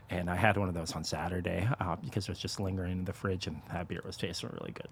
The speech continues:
So it was good to see that come back. And that was kind of like what I was talking about, like, that throwback of, like, hazy I P A with, like, West Coast characters.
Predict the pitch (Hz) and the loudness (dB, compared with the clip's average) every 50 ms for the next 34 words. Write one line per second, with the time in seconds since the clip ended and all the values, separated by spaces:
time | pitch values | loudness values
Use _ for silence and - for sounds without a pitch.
0 | - - - - - 107 85 85 98 107 - - - 98 110 101 - 113 95 87 | -14 -14 -8 -4 -2 -2 0 0 0 0 0 2 2 2 2 2 2 2 0 0
1 | - - - 98 90 - 87 92 - 117 117 131 139 147 135 - - 151 - 135 | 0 -2 -2 -2 0 0 0 0 2 4 6 8 8 8 6 4 2 2 6 6
2 | 120 110 113 107 101 - 101 87 85 - - 92 95 110 110 104 90 98 95 98 | 6 6 6 2 2 0 0 0 2 4 4 4 6 4 4 4 4 2 0 -2
3 | - 85 - - - - 110 98 98 98 101 107 104 104 101 - 113 95 95 85 | -2 -4 -4 -2 -2 0 2 2 2 4 6 6 6 6 6 4 2 0 0 -4
4 | 87 - - - - - - - - - - 120 110 101 101 107 104 92 98 104 | -4 -6 -10 -12 -14 -16 -16 -16 -6 0 4 4 4 4 4 2 2 2 2 0
5 | 101 - - 104 92 95 95 95 92 - - 87 - - 90 87 - - - - | 0 0 0 2 2 2 2 0 -2 -2 -4 -6 -6 -4 -4 -4 -4 -4 -2 0
6 | 113 104 98 - - - 120 113 113 - 143 135 131 123 - | 0 0 0 0 2 4 4 4 4 4 4 4 4 2 0